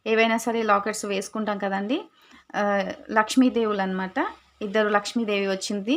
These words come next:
కింద వచ్చేసి మేకింగ్ చేసుకోవడానికి హోల్స్ ఉన్నాయండి.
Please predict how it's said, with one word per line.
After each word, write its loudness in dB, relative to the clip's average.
కింద 4
వచ్చేసి 0
మేకింగ్ 2
చేసుకోవడానికి -2
హోల్స్ -2
ఉన్నాయండి. -2